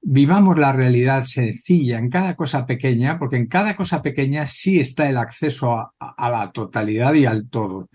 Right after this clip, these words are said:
Y en el acceso a lo pequeño, eso nos es accesible.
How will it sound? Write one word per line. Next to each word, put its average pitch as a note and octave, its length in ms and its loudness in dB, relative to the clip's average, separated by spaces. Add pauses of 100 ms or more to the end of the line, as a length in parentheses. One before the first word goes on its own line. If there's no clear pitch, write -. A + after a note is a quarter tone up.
(400)
Y C3+ 220 4
en B2+ 100 6
el B2+ 160 6
acceso G3 440 0
a G#3 40 2
lo F#3 140 2
pequeño, D3+ 600 0 (480)
eso G3 240 0
nos C3+ 220 -4
es A#2 160 -8
accesible. G#2 840 -6